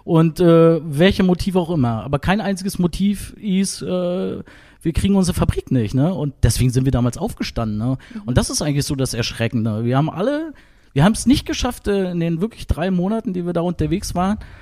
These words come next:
Speaker 1: äh, den Leuten den eigentlichen Zweck unseres Projektes
Speaker 2: Dass die Leute
Speaker 1: beizubringen.
Speaker 2: die Sehnsucht
Speaker 1: Ja.
Speaker 2: nach mehr haben, ne?
Speaker 1: Na, na, na, gar
Speaker 2: Ja.
Speaker 1: nicht mal das, aber der Zweck von unserem Zusammenkunft, von unserem Projekt war, diese Fabrik zu bauen, ne?
Speaker 2: Ja.
Speaker 1: Und dann,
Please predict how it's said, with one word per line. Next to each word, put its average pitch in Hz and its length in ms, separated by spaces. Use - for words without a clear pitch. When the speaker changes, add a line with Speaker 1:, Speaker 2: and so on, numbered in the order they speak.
Speaker 1:
äh, 151 240
den 156 160
Leuten 180 240
den 147 140
eigentlichen 202 420
Zweck - 300
unseres 135 260
Projektes 131 340
Speaker 2:
Dass 135 60
die - 80
Leute 139 140
Speaker 1:
beizubringen. 175 320
Speaker 2:
die 233 80
Sehnsucht 220 480
Speaker 1:
Ja. - 80
Speaker 2:
nach 226 180
mehr 214 360
haben, 170 240
ne? 214 180
Speaker 1:
Na, 226 240
na, 220 300
na, 175 220
gar 214 120
Speaker 2:
Ja. 247 40
Speaker 1:
nicht 262 120
mal 233 120
das, 277 280
aber 175 220
der - 260
Zweck - 300
von 269 160
unserem 208 320
Zusammenkunft, 190 640
von 165 120
unserem 160 180
Projekt 165 340
war, 190 200
diese 143 160
Fabrik 139 360
zu 233 120
bauen, 113 340
ne? 156 220
Speaker 2:
Ja. 233 60
Speaker 1:
Und 147 220
dann, 160 140